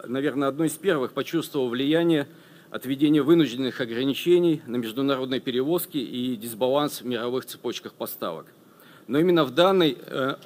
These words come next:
отрасли были, м, в самые кратчайшие сроки внедрены цифровые инструменты,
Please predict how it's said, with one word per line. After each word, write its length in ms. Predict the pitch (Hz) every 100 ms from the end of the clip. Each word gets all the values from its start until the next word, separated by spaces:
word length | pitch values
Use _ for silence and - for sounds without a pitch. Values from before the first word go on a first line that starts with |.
| -
отрасли 640 | 165 175 135 107 - 87 - - - -
были, 300 | - 160 165
м, 300 | 156 151 139
в 40 | 120
самые 320 | 170 175 160
кратчайшие 540 | 156 151 160 147 147
сроки 320 | - 175 180
внедрены 480 | 120 127 120 135 160
цифровые 500 | 151 - 143 139 147
инструменты, 720 | 135 - 127 139 180 180 110